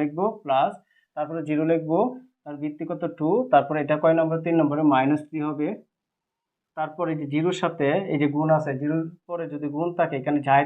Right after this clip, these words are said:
থাকুক এটা ফলটা হবে জিরো। জিরোর সাথে এটা গুণ করলে এটা ফলটা জিরোই হবে। তারপরে এই ওয়ান যে আছে, ওয়ানটা লিখবো, এই গুণ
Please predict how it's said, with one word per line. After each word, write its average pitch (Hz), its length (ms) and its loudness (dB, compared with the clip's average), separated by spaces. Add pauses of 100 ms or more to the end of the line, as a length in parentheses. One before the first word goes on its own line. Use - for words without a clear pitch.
থাকুক 165 300 2
এটা 135 160 -2
ফলটা 147 240 4
হবে 127 200 0
জিরো। 127 180 -2 (600)
জিরোর 147 300 -6
সাথে 160 180 -6
এটা 160 180 -2
গুণ 160 180 2
করলে 156 240 0
এটা 147 180 0
ফলটা 151 260 6 (140)
জিরোই 139 260 4
হবে। 170 160 2 (540)
তারপরে 156 340 -6
এই 151 80 -4
ওয়ান 147 240 2
যে 165 60 2 (160)
আছে, 160 120 -2
ওয়ানটা 135 320 2
লিখবো, 156 340 2
এই 147 120 2
গুণ 156 120 6